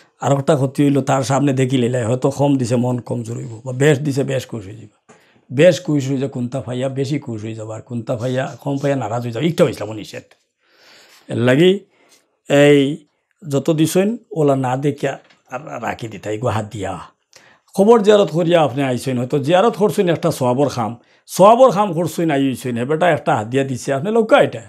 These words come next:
এটার কি নিষেধ আছে? কিন্তু যদি ওলা মনে করিলেন যে দেওয়াটা জরুরি, দেনেওয়ালায় যদি মনে করিলে দেওয়াটা জরুরি, লনেওয়ালায় যদি মনে করিলে জিয়ারত করবালাই লইছি, ও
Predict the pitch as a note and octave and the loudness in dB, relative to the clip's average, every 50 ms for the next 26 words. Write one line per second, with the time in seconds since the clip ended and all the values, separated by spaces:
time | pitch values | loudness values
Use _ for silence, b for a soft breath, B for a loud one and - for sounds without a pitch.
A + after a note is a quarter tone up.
0 | _ _ _ _ _ _ _ _ _ _ _ _ _ - G3+ D#3+ - - A3+ F#3+ | _ _ _ _ _ _ _ _ _ _ _ _ _ -14 -14 -12 -8 -4 0 0
1 | D3 G#2+ A2+ A#2 A2+ G2+ - - C#3 - b b b b b b b b b - | 0 0 0 -4 -6 -8 -12 -14 -16 -18 b b b b b b b b b 0
2 | A#3 B3 A#3+ G#3 - C4+ A3+ B3+ A#3+ A3+ C4 B3+ A#3 A#3 A#3+ B3 G#3 F3 E3+ F3 | 2 2 2 4 2 2 2 2 2 2 4 6 8 8 8 6 6 4 2 2
3 | F3 F3+ G#3 G#3+ G#3+ A3+ A3+ G#3 A3 G#3+ F3+ D#3+ E3 E3 E3+ F#3+ F#3+ A3+ A3+ F#3+ | 4 4 2 4 4 2 2 4 4 4 4 6 6 6 6 6 6 6 4 4
4 | F#3 E3 D#3 D#3 D3 D3+ D3 C3 B2+ b b b b b - D3+ E3 E3+ F#3 G3+ | 4 2 2 2 2 0 -2 -2 -4 b b b b b 0 2 2 4 4 6
5 | G#3+ A#3 A#3+ A#3+ A#3 A#3+ A3+ A3+ A#3 G#3+ F#3+ F3+ F3+ F3 F#3 G3 G3 G#3 G#3+ G#3 | 6 6 6 6 4 2 0 -2 0 0 0 0 2 2 2 2 2 2 2 4
6 | F3 E3+ D#3 D#3 D#3 E3 G3 F#3 D#3+ D#3 D#3+ E3 E3 F3 F3 E3 D3 C3 C#3 C#3+ | 4 4 4 4 6 6 6 6 4 2 2 0 0 0 0 0 0 2 2 2
7 | D3 D#3 F3 E3+ F3+ F3 F#3+ F3+ D#3+ D3 D3 C3+ C#3+ D3+ D#3 D#3+ D#3+ D#3+ C#3+ C#3 | 2 4 4 2 2 0 -2 -2 0 0 0 0 0 0 2 2 2 2 2 0
8 | C3 B2+ C3+ B2+ D3 C#3+ C#3 C#3+ C#3+ C#3 C#3 B2+ A#2+ A#2+ A2 B2+ C3+ | 0 0 0 -2 -2 -2 0 0 2 0 0 0 -2 -4 -4 -4 -4